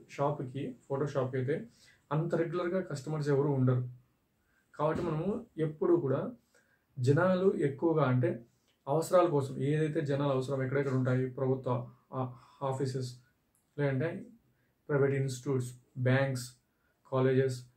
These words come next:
schools, ఇలాంటి, ఆ, సరౌండింగ్స్‌లో మనము shop పెట్టినట్టయితే అక్కడ ఎవరికో ఒకరికి ఖచ్చితంగా photos కానీ, passports కానీ, land photos కానీ,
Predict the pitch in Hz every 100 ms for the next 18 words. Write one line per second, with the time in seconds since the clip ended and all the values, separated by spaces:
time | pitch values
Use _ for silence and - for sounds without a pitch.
0 | _ - - 139 139 131 123 - _ _
1 | _ _ - 165 170 175 175 - _ _
2 | - 147 143 - 156 180 175 165 175 151
3 | 139 135 170 220 - _ - 139 139 139
4 | 127 127 123 127 190 - 165 196 165 160
5 | 180 196 190 156 143 - 143 131 - 143
6 | 135 135 135 139 127 127 123 127 123 131
7 | - 139 127 127 123 127 123 131 139 131
8 | 135 131 127 123 123 120 123 127